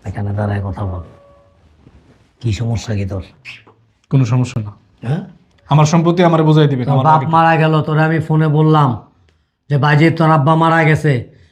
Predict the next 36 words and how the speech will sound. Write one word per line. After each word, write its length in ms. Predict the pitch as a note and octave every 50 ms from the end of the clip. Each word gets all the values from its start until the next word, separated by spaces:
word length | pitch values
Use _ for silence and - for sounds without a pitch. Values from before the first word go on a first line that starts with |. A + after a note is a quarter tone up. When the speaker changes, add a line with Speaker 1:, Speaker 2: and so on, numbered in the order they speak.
| _ _
Speaker 1:
লাশ 320 | C#3 C#3 D#3 D#3 D#3 - D#3+
নিয়ে 120 | E3+ E3+
আমরা 200 | E3 E3 D#3+ E3
বসে 280 | D#3 E3 E3+ - - E3+
আছি, 400 | E3 E3 E3 - D#3 C3 A2+ - - - - _ _ _ A#2+
বড় 260 | D3 D#3+ D#3+ D#3+ D#3+
ছেলের 260 | E3 E3 E3 E3 D#3+
জন্য 240 | D3+ E3+ E3 E3 D#3
সবাই 280 | D#3+ D#3+ D#3 E3 E3 E3
অপেক্ষা 340 | E3 D3 E3+ E3 - E3+
করতেছি, 600 | D3+ D3+ D#3 - - E3+ C3 - D3+ C#3 A2+ - - _ - - _ _ _
তুই 160 | D#3+ D#3+ E3
আয়, 180 | E3 E3+ E3+ D#3+
লাশ 260 | D#3+ E3 D#3+ E3 -
নিয়ে 120 | E3+ F3
আমরা 180 | E3 E3 E3 D#3+
কবরস্থানে 520 | D#3+ E3 E3 F3 D#3 E3 - D#3+ D#3+ D#3+
যাব।" 360 | D#3 D#3+ D3+ C#3+ C3 A#2 - - _ _ _ _ _ _
আসছিলি? 640 | - C#3+ - - - E3+ E3 D#3 C3+ G#2+ - - - _ _ _ _ _ _ _ -
এক 220 | F#3+ G#3 G#3+ G#3+
হাজার 320 | - F#3+ G#3+ G#3+ A3+ A3 A3
বার 180 | A3 G#3+ G3+
ফোন 240 | - - G3+ G#3 G#3
দিছি, 220 | F#3 F3+ D3+ F3+ E3+
তুই 120 | F#3+ F3
ধরস 300 | D#3 E3 F3 E3+ F3 -
না। 200 | D#3 C3 - - _ _ _ _
তারপর 300 | E3 F3 E3 E3+ G#3 G3
লাস্টে 400 | G3 G3+ G3+ G3 G3 G#3+ A3 F3
যাও 200 | F#3+ G3 G3+ G3+
ধরলি, 500 | E3 F#3+ G3 G#3+ A#3 B3+ C4 B3+ - - - _ _
ধরার 240 | - E3+ F#3 G#3 G#3 F#3+
পর 160 | A3 G3 -
তুই 100 | G#3 -
কি 100 | F#3 G#3
বললি? 360 | G3 A3 A#3 A#3 A#3+ C4 C4